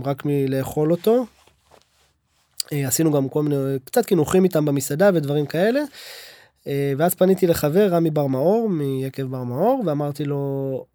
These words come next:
"בוא נעשה עם זה משהו." אז ב-, עוד לפני שפניתי אליו, אני עשיתי להם איזה השראה מסוימת ב-, הש-, השראה מסוימת עם סוכר,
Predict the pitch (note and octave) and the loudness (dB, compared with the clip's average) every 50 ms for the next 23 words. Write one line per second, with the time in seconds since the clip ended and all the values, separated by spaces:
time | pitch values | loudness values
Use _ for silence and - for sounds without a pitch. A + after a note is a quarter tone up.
0 | _ _ _ C#3+ C3 C3+ D3+ D#3+ D#3 - F3+ F3+ F3+ F3 F#3 F#3+ G3 F#3+ F3+ - | _ _ _ -8 -6 -4 -4 -4 -4 -2 -2 -2 0 0 0 0 0 0 -2 -4
1 | - D3 B2+ - _ _ - - - - _ _ _ _ _ _ - C3 C3+ C#3+ | -6 -8 -10 -12 _ _ -20 -20 -20 -20 _ _ _ _ _ _ -10 -8 -4 -2
2 | D3+ - - - _ _ _ _ _ - E3+ D#3+ D#3 - G3+ A3+ G#3+ - A3+ - | -2 -2 -4 -8 _ _ _ _ _ 0 0 0 2 4 4 4 6 4 4 6
3 | A3+ G#3+ G#3+ G#3+ - G3+ G3+ G3 F3 D#3+ F3 F3+ - - F3+ - F3+ F3 E3 D#3+ | 6 6 6 6 6 6 6 6 6 6 4 4 2 2 -2 0 2 4 4 4
4 | D3 D#3 D3 - - - D3 D3 D3+ D#3 D#3 D#3 D3 - - D3+ D3+ D3+ D3 D3 | 2 2 0 -2 -2 -2 0 0 0 2 0 0 -2 -2 -2 -2 0 0 0 -2
5 | C#3+ - C#3+ D3 C#3 C#3 C#3 C3+ C3+ C3+ B2 - A#2+ - - - - - D3 C3+ | -4 -4 -4 -2 -2 -2 -2 -2 -4 -6 -6 -6 -8 -8 -8 -10 -8 -6 -4 -2
6 | - - C#3+ D3 D3+ D#3 D#3+ - E3 D3+ C3 D3 C#3 - - C#3 - - A#3 A#3+ | -2 0 0 0 0 0 0 0 -2 -2 -2 -4 -6 -6 -8 -2 2 4 6 6
7 | A#3+ | 4